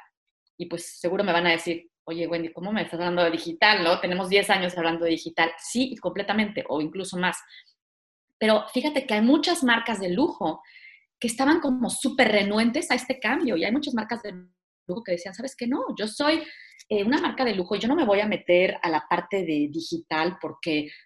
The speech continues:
no soy yo. Yo a la parte de lujo, una marca de lujo, me tienes que ver, me tienes que tocar, me tienes que oler, me tienes que experimentar".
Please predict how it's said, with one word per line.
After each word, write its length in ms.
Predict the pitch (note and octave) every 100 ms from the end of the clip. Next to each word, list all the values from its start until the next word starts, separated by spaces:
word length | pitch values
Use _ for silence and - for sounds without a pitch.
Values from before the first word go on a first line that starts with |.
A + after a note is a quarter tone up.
| -
no 160 | A3+
soy 180 | A#3 C4+
yo. 260 | G3 C4 G3
Yo 200 | A3+ D#4+
a 60 |
la 120 | D#4 -
parte 220 | F#3+ A3
de 80 | F#3
lujo, 320 | E3+ F3+ A3+
una 160 | B3
marca 240 | F#3+ F3+ G#3+
de 80 | F3
lujo, 120 | -
me 120 | G#3+
tienes 320 | - G#3+ A3+
que 160 | - D3
ver, 360 | D3+ G3+ F3+ E3+
me 80 | D#3
tienes 240 | F#3 G#3
que 140 | -
tocar, 560 | - - - G#3+ G#3+ G#3
me 100 | E3
tienes 260 | F#3+ G#3 -
que 100 | F3+
oler, 420 | D#3 E3 A3+ B3
me 80 | F#3
tienes 240 | G#3+ B3+
que 80 | -
experimentar". 1040 | - - F3 E3+ D#3+ D#3 D3+ E3+ F3 C#3